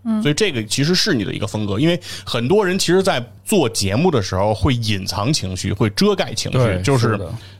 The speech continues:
Speaker 2: 对，就即便我心情现在激动了，或者我怎样了，其实大家其实为了节目中更好的呈现，有的时候会愿意把这个情绪压下去，或者说情绪出来了，也要把它尽量掐掉。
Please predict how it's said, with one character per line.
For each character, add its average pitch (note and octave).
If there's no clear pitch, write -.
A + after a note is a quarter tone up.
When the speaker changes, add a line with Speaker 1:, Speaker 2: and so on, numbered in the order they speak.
Speaker 2:
对， A2+
就 D3+
即 D3+
便 F#3
我 B2
心 F#3+
情 D3
现 E3+
在 C#3+
激 D3+
动 F3+
了， A2
或 B2
者 C3+
我 D3
怎 C#3
样 A2
了， G#2+
其 G2+
实 D3+
大 D3
家 E3
其 D#3+
实 D#3+
为 F#3+
了 G#2+
节 G2+
目 C#3
中 D3+
更 D#3
好 -
的 G2+
呈 G2
现， B2+
有 G2
的 F#2+
时 F#2+
候 B2+
会 C#3+
愿 C#3+
意 G#2
把 G2
这 G#2
个 G#2
情 G#2
绪 A#2
压 C3+
下 A#2
去， -
或 C#3
者 A#2+
说 A#2+
情 A#2+
绪 C3
出 D#3
来 C3+
了， G2+
也 G2
要 G#2+
把 G#2+
它 A2
尽 B2
量 G#2
掐 C#3+
掉。 C3+